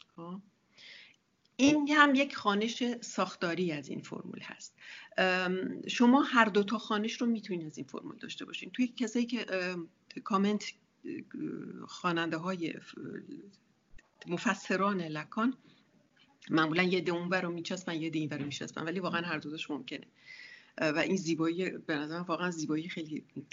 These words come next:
زیبایی عظیمی است، واقعاً زیبایی بزرگی از، اه، لکان رو اینجا نشون می‌ده که ما هم می‌تونیم یک خوانش تاریخی داشته باشیم، هم یک خوانش ساختاری داشته باشیم از این فرمول.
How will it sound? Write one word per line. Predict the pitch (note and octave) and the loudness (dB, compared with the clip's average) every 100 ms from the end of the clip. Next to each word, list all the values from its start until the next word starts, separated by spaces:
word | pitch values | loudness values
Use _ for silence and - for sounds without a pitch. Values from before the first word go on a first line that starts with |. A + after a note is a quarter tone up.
| - - - - - | -14 -14 -18 -18 -10
زیبایی | - D3+ D#3 D#3+ E3+ | -8 -2 -2 2 4
عظیمی | F#3+ E3 D3 E3 G3 F3+ D3+ C3+ | 6 4 0 4 4 6 0 -2
است، | - - | -8 -8
واقعاً | C3+ B2+ D3+ D#3 | -8 -8 -10 -10
زیبایی | D#3 - D3 D#3+ | -10 -10 -8 -8
بزرگی | - D3+ D3+ D#3+ D3+ - | -8 -6 -2 -2 -4 -8
از، | - - - - | -10 -12 -14 -14
اه، | - - - _ _ - - - - F#3 | -14 -16 -20 _ _ -18 -16 -16 -18 -16
لکان | D#3 D#3 - D3 | -14 -12 -10 -10
رو | D3+ | -10
اینجا | - D#3+ | -14 -12
نشون | D#3 D3+ - D3 D3+ | -10 -8 -8 -8 -12
می‌ده | - - - - - - | -16 -20 -20 -20 -18 -6
که | E3+ | 0
ما | F#3 | 4
هم | G#3+ | 4
می‌تونیم | G3+ G3 G3 F#3 | 2 0 -2 -2
یک | F#3+ - | -6 -10
خوانش | - D#3+ D#3+ E3 E3+ | -6 -4 -2 -4 -6
تاریخی | - D#3 D3+ F#3 | -4 -4 -4 -4
داشته | F3 E3+ E3 | -6 -6 -8
باشیم، | E3 E3 | -10 -10
هم | E3+ | -10
یک | D#3 - | -12 -12
خوانش | - - F#3 | -10 -8 -8
ساختاری | - D3+ - D#3+ | -10 -10 -8 -8
داشته | D#3 C#3+ - | -6 -8 -8
باشیم | - - | -10 -10
از | - | -14
این | - - | -18 -16
فرمول. | A1+ - | -16 -16